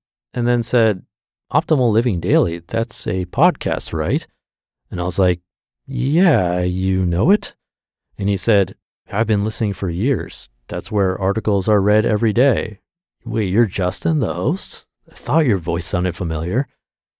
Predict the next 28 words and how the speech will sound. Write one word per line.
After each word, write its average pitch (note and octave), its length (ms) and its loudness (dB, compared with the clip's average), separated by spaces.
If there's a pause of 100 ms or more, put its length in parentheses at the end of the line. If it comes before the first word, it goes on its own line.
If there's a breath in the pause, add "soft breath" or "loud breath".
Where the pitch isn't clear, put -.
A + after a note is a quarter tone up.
(220)
And A#2+ 100 -6
I B2 60 4
was A#2+ 80 2
shocked F3 480 0
because A#2+ 480 -2
in A#2 380 -4
the A2 280 -2
many, E3+ 540 -2
many D3 480 2
years D3 400 0
of B2 80 -4
this A#2 160 -2
podcast, A2 760 -2
I've F#2 300 -4
never G#2 640 0 (480)
had G2+ 260 2
a G2 240 -4
stranger A2+ 760 0
recognize F#2+ 880 -2
my E2+ 220 -8
name A2 460 2
or F2 100 0
the E2 120 -2
podcast G2 580 -2
name. E2 260 -6 (640)
And B2+ 280 2
that's G#2 240 0
with G#2 200 -2